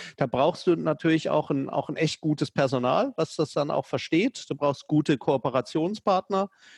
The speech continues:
die dann, äh, hier, äh, mitmachen. Aber ich glaube, genau darum geht es, ähm, für, für, für den stationären Handel,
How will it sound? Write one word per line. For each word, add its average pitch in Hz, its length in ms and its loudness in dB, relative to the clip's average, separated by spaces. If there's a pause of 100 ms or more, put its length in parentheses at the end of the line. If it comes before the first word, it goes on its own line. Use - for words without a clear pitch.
(180)
die 160 80 2
dann, 151 260 0
äh, 147 420 0
hier, 139 300 -2
äh, 131 380 0
mitmachen. 170 640 -2 (300)
Aber 147 160 2
ich 135 100 -2
glaube, 156 240 0
genau 160 320 2
darum 175 380 0
geht 165 240 2
es, - 400 -2
ähm, 127 500 -4 (480)
für, 131 340 4
für, 127 420 2
für - 160 -6
den 127 180 -2
stationären 139 680 -2
Handel, 143 420 0